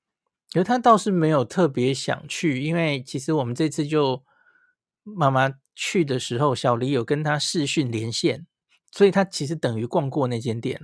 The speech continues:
他大概知道有什么东西。然后他有兴趣的，其实已经帮他买回来了吼，所以他这次好像没有特别想要指明要去 Tokyo 那间店。好，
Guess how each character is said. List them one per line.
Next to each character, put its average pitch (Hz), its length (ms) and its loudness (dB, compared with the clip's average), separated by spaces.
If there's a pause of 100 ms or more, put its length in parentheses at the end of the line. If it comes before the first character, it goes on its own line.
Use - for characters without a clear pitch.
他 156 140 -4
大 170 100 0
概 160 140 -2
知 143 160 -10
道 151 140 2
有 120 100 -4
什 139 100 -10
么 156 100 -12
东 - 220 -12
西。 - 180 -12 (500)
然 135 100 -4
后 151 240 2
他 180 140 0
有 131 120 0
兴 147 220 -4
趣 143 160 -4
的， 131 140 -2
其 127 160 -8
实 139 120 -4
已 120 60 -4
经 139 160 -6
帮 139 220 0
他 151 100 0
买 139 180 -4
回 - 220 -6
来 151 240 -10
了 160 80 -12
吼， - 180 -12 (380)
所 - 160 -4
以 - 20 -4
他 170 120 -2
这 175 160 0
次 165 160 -2
好 123 100 0
像 156 160 -2
没 147 80 0
有 131 80 0
特 165 220 0
别 131 420 -2
想 110 320 -8
要 139 220 0
指 170 240 -4
明 123 320 -6
要 151 120 -2
去 147 160 -10
Tokyo 123 440 -6
那 117 160 -6
间 - 220 -14
店。 - 180 -14 (1700)
好， 175 300 0